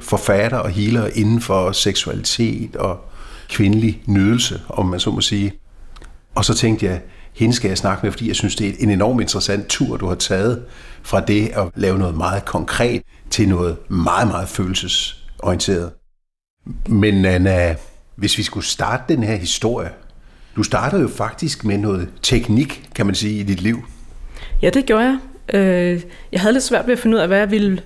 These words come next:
Speaker 2: være, da jeg var lille eller barn. Andet end, jeg ville gerne være kunstner. Men,
Speaker 1: Ja.
Speaker 2: øh, det kunne man jo ikke leve af, fik jeg at vide. Så, øh, så selvom jeg lige, <laughs> ja, selvom jeg lige havde nogle år s-, på kunstskole og sådan, øh, så efterhånden, så mistede jeg lidt optimismen, fordi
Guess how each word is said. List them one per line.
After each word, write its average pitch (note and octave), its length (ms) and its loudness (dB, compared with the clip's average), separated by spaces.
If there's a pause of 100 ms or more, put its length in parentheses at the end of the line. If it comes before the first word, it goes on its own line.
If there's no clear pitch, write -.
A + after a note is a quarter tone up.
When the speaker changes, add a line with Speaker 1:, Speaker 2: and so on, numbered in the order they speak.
(140)
Speaker 2:
være, E3+ 420 0 (260)
da F#3+ 60 4
jeg F3 120 2
var F#3 80 2
lille F#3+ 460 2
eller F3 140 2
barn. A3+ 440 -2 (460)
Andet F#3 220 4
end, F#3 100 2
jeg D#3 140 2
ville D3+ 180 -2
gerne D#3+ 260 0
være D3 100 2
kunstner. G3 480 0 (640)
Men, F3+ 280 4
Speaker 1:
Ja. F3 200 6
Speaker 2:
øh, F#3+ 60 4 (320)
det B3+ 100 2
kunne B3+ 120 4
man A#3+ 80 4
jo A3 40 4
ikke B3 120 0
leve B3+ 240 4
af, D3 140 -4
fik G3 200 -4
jeg G3 100 2
at F3+ 80 -2
vide. G#3 220 -2 (500)
Så, - 200 2
øh, F3 400 4
så - 140 -6
selvom - 320 4
jeg G#3 80 6
lige, A#3+ 220 6 (160)
<laughs> - 140 -2
ja, F#3+ 60 -4 (580)
selvom G3 280 4
jeg A3+ 80 6
lige A#3 140 4
havde A3+ 160 4
nogle G#3 260 2
år E3+ 240 2
s-, - 240 -8
på - 100 0
kunstskole F#3+ 640 2
og E3+ 60 -2
sådan, E3+ 320 -4 (200)
øh, - 360 0 (580)
så - 140 2
efterhånden, G3 420 2
så G#3+ 100 2
mistede G#3 340 4
jeg G3 80 4
lidt G3+ 140 2
optimismen, G#3 840 2
fordi - 360 -4